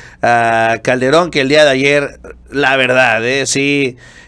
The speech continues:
eh, digo, ya no extraña lo de Calderón, pero ayer se voló la barda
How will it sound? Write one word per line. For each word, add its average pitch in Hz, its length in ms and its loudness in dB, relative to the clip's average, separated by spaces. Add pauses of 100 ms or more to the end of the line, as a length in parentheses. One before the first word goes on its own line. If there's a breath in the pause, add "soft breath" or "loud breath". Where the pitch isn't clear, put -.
(100)
eh, 117 540 -2
digo, 160 260 2
ya 165 160 2
no 208 100 0
extraña 175 600 2
lo 147 100 2
de 135 140 0
Calderón, 135 480 -2
pero 139 240 -2
ayer 135 340 -2
se 170 280 -2
voló 135 480 0
la 175 260 0
barda 131 640 0